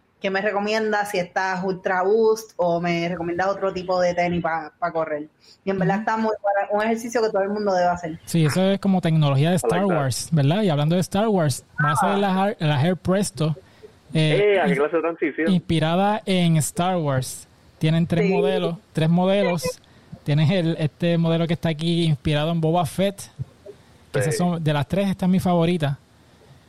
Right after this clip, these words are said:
Speaker 2: Tiene la Boba Fett, tiene la, esta Bosk.
Speaker 3: Eh, esa, yo no sé cómo ellos llegaron. Ok,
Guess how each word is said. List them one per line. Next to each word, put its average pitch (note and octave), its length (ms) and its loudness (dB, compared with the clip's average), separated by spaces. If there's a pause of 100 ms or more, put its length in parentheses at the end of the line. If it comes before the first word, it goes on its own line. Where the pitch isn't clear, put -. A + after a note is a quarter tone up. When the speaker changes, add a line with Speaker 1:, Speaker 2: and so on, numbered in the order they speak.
(380)
Speaker 2:
Tiene D3 180 0
la E3 100 2
Boba E3+ 260 2
Fett, G#3 260 -2 (840)
tiene D#3+ 220 0
la, E3+ 140 0
esta E3+ 420 -2
Bosk. D3 540 -4 (720)
Speaker 3:
Eh, D3+ 200 0
esa, E3+ 340 0
yo D3 140 0
no F3 200 0
sé F#3 120 2 (380)
cómo D#3+ 240 0
ellos F#3+ 160 2
llegaron. F#3 320 0
Ok, E3 140 0